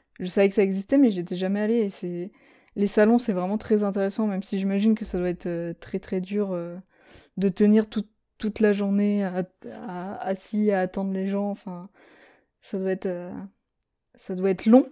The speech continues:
mais, euh, mais c'est vraiment, il y a, il y a moyen de parler, enfin, c'est vraiment un, un, un lieu de rencontre où on peut parler, euh,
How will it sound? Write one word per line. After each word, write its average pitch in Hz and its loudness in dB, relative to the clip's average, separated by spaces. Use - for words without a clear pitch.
mais, 196 2
euh, 180 -2
mais 185 -6
c'est 180 -2
vraiment, 190 0
il 214 0
y 196 -2
a, 175 -2
il 196 -4
y 180 -4
a 175 -6
moyen 180 -6
de 180 -6
parler, 196 -4
enfin, 214 4
c'est 214 2
vraiment 220 6
un, 196 -2
un, - -8
un 196 -2
lieu 202 0
de 196 6
rencontre 202 2
où 208 0
on 180 -4
peut 180 -8
parler, 190 -2
euh, 196 -8